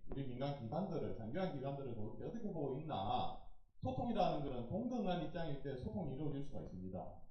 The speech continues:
그들이 우리를 바라보는 것은 현지 조사를 통해서 우리가 피부로 많이 겪었습니다. 이때까지 겪었고, 그리고 이제 재무회계나 노정, 재무회계나 인건비 비율을 통해서 또 다른 또 이렇게 제, 그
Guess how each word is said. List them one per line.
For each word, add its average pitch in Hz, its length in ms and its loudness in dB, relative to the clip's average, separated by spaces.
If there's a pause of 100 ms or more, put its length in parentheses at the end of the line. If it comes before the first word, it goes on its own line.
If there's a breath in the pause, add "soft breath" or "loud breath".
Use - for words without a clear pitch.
(260)
그들이 214 280 6
우리를 185 340 6
바라보는 170 540 4
것은 170 440 2 (640)
현지 240 280 2
조사를 196 340 6
통해서 151 340 0
우리가 156 680 2
피부로 254 340 2
많이 - 180 0
겪었습니다. 190 580 -2
이때까지 202 300 0
겪었고, - 680 0 (220)
그리고 165 320 0
이제 127 200 -2
재무회계나 165 640 2
노정, 190 380 0 (300)
재무회계나 156 840 4
인건비 165 380 -2
비율을 202 300 4
통해서 131 580 0 (160)
또 214 180 4
다른 233 480 8 (420)
또 143 160 2
이렇게 120 300 2
제, 131 280 -4
그 113 300 2